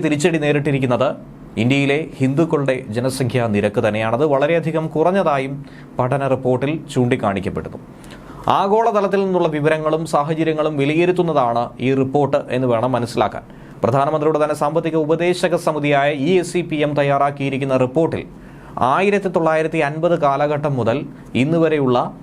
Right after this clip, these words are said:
ഭാരതത്തിലെ സാഹചര്യങ്ങളെ പഠന വിധേയമാക്കി മാറ്റി വിശകലനം ചെയ്ത് അതേക്കുറിച്ച് വ്യക്തമാക്കുകയാണ് ചെയ്യുന്നത്. ഇതുകൂടാതെ ഇന്ത്യയുടെ അയൽ രാജ്യങ്ങളായിട്ടുള്ള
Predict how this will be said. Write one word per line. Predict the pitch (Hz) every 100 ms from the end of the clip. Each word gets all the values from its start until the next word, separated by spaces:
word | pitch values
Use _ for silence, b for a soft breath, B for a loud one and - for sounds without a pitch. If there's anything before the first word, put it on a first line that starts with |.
| - - 92
ഭാരതത്തിലെ | 123 135 156 151 151 151 147
സാഹചര്യങ്ങളെ | 143 165 160 156 151 147 165 - B B -
പഠന | 123 156 175 143
വിധേയമാക്കി | 135 156 170 151 151 147
മാറ്റി | 135 135 147 - B 117
വിശകലനം | 127 - 170 165 160 156
ചെയ്ത് | 139 135 147 - - - - -
അതേക്കുറിച്ച് | 147 170 151 147 143 - - - 123
വ്യക്തമാക്കുകയാണ് | 127 123 110 120 110 101 104 -
ചെയ്യുന്നത്. | 92 90 82 - - - - - - - - - - - - - -
ഇതുകൂടാതെ | 175 185 190 185 185 180 - - 139
ഇന്ത്യയുടെ | 165 185 180 180 160 - - - 110
അയൽ | 156 185
രാജ്യങ്ങളായിട്ടുള്ള | 202 202 180 185 175 160 147 147